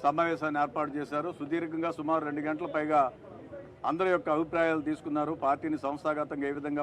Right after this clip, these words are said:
బలోపేతం చేయాలి, రెండవది ఒక యాక్షన్ ప్లాన్, ఫ్యూచర్లో ఉన్నటువంటి వంద రోజుల్లోనూ కాంగ్రెస్ పార్టీ ఏ విధంగా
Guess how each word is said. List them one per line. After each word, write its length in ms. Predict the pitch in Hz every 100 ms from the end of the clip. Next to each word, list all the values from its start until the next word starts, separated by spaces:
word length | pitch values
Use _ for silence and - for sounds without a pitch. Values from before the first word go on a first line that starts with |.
| 131
బలోపేతం 440 | 143 139 143 151 139
చేయాలి, 300 | 135 139 160 - - - - - - - - - - 113
రెండవది 300 | 147 180 185
ఒక 100 | 175 143
యాక్షన్ 300 | 165 - 170
ప్లాన్, 240 | 160 139 101 - - - - - - - -
ఫ్యూచర్లో 440 | 147 170 190 180 180
ఉన్నటువంటి 480 | 160 175 180 175 165 156 139 135
వంద 160 | 143 175
రోజుల్లోనూ 420 | 180 165 165 160 165 151
కాంగ్రెస్ 320 | 156 165 -
పార్టీ 180 | 156 147 143
ఏ 40 | 147
విధంగా 240 | 156 156